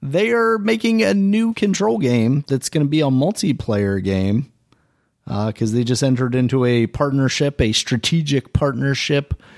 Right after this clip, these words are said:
with, uh, co-, co-, uh, publishing partnership with, uh, five oh five Games, the ones that put out Control.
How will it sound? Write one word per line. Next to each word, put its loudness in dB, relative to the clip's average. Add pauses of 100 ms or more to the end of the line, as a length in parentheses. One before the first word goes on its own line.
(400)
with, -2
uh, 0 (160)
co-, 0 (300)
co-, 0
uh, -2
publishing 0
partnership -2
with, -2
uh, 0 (480)
five -2
oh 0
five -2
Games, -2
the 0
ones 2
that -2
put 0
out 0
Control. 0